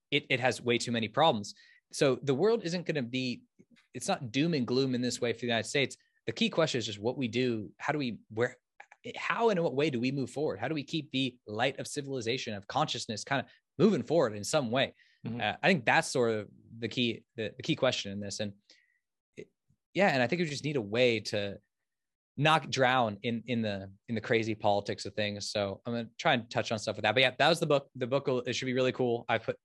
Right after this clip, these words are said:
Speaker 1: a lot of time into it.
Speaker 2: Mm-hmm.
Speaker 1: Um, and in the meantime, everyone, you should check out, you know, podcast has good stuff, increasingly live streams, and might even start doing, like, random, very short, uh, pithy, like, TikTok, Instagram stuff. People are like, "Jason,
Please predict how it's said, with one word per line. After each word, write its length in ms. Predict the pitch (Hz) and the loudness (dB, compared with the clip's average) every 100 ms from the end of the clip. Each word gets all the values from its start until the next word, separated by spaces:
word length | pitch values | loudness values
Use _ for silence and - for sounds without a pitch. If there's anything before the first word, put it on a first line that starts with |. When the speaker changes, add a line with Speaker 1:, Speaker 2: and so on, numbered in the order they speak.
| _ | _
Speaker 1:
a 60 | 120 | 2
lot 260 | 117 117 | 6 6
of 80 | 110 | 4
time 220 | 113 107 | 0 -2
into 280 | 107 - 110 | -4 -2 -2
it. 140 | 107 - _ _ | -2 -4 _ _
Speaker 2:
Mm-hmm. 140 | 117 110 | -4 2
Speaker 1:
Um, 400 | 104 101 98 95 - - | 4 4 0 -6 -12 -4
and 220 | 113 113 | -2 -2
in 80 | 143 | 0
the 40 | 151 | 2
meantime, 320 | 156 151 120 | 4 4 4
everyone, 300 | 127 131 113 | 2 0 -2
you 60 | |
should 120 | 110 - | -6 -4
check 160 | 113 | 0
out, 160 | 110 107 | 2 0
you 80 | 113 | -4
know, 80 | 98 | 0
podcast 400 | 131 131 139 120 | 4 4 4 2
has 140 | 127 113 | 0 -2
good 160 | 120 | -4
stuff, 340 | 113 120 117 117 _ | 0 2 2 0 _
increasingly 400 | 117 131 117 120 | -6 -4 -2 -2
live 220 | 104 110 | 2 0
streams, 460 | - 120 113 117 - _ _ _ _ _ _ - | 0 -4 -4 -6 -12 _ _ _ _ _ _ -8
and 100 | - | 0
might 140 | 127 131 | 4 4
even 160 | 135 | 4
start 260 | 135 147 117 | 2 2 2
doing, 220 | 117 123 | 0 0
like, 240 | 117 117 - - _ - | 2 0 0 -10 _ -12
random, 560 | 120 120 120 131 139 | -2 2 4 4 2
very 240 | 117 117 123 | 2 2 2
short, 520 | - - 120 120 127 _ _ _ | 0 0 0 0 -2 _ _ _
uh, 140 | 113 98 - | -2 -2 0
pithy, 440 | 143 131 131 127 | 0 2 2 2
like, 220 | 113 104 | 2 0
TikTok, 500 | - 127 87 123 113 | -2 -4 4 4 4
Instagram 540 | 120 113 143 139 135 139 | -2 -4 -2 0 0 0
stuff. 200 | - 131 | -2 -2
People 220 | 139 135 | -2 0
are 60 | 131 | 2
like, 180 | 123 | 0
"Jason, 460 | - 165 160 - 135 | -2 -2 -2 -6 -12